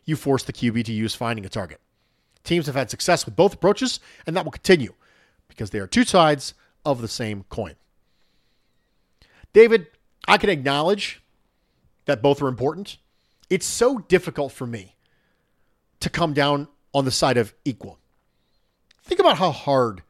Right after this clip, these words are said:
true equality really is. Fifty-fifty. Not forty-nine nine, fifty point one. Not fifty-one and forty-nine. Not fifty-five and forty-five.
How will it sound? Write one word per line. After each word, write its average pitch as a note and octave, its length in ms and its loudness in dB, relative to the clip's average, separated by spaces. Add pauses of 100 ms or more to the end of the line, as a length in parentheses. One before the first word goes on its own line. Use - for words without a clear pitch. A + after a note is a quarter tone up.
(160)
true C#3+ 440 -4
equality G2+ 640 -6
really F#2 300 -16
is. - 320 -20 (1200)
Fifty-fifty. - 760 0 (840)
Not - 240 -2
forty-nine A3 640 -2
nine, F3 460 -2 (420)
fifty - 400 -6
point D#3+ 240 -6
one. G#2+ 380 -6 (1200)
Not - 280 0
fifty-one A3 640 2
and G#3 100 -2
forty-nine. D3 760 0 (520)
Not F#3+ 200 -2
fifty-five G#3+ 680 2
and A3 140 -8
forty-five. E3 640 2